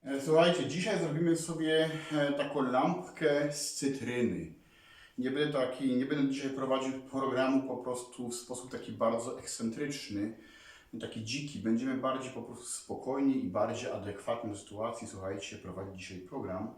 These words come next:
Z tego powodu, że miałem smutny dzień.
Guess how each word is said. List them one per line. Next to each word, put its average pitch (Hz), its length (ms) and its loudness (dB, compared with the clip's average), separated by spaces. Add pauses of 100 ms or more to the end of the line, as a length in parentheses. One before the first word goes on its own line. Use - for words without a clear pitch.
(420)
Z - 100 -18
tego 196 160 -4
powodu, 156 360 0
że 147 500 -2 (340)
miałem 208 220 0
smutny 160 340 -6
dzień. - 480 -4